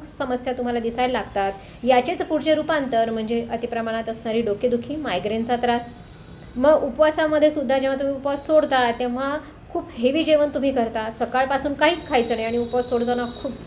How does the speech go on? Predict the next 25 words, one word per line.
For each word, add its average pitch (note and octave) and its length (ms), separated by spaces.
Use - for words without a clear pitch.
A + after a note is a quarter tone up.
जास्त A#3 260
अतिप्रमाणात A#3 540
जेवण G3 280
करायचं. F3+ 380
मग A3+ 200
आमटीसुद्धा, A#3+ 680
पुरणपोळीसुद्धा, A#3 1040
खीरसुद्धा, B3+ 880
कढीसुद्धा, B3 760
तळलेलंसुद्धा, C4+ 880
मग D#4 60
याचा D4 360
लोड D#4 200
तुमच्या D4+ 460
पचनक्रियेवरती C#4 880
होतो. G#3 320
हे B3 100
बघा D#4 220
मैत्रिणींनो, G3+ 480
सगळे A#3+ 380
आजार B3 400
हे A#3 140
पचनक्रियेवरती B3+ 960
लोड B3 180
आल्यामुळेच A3+ 640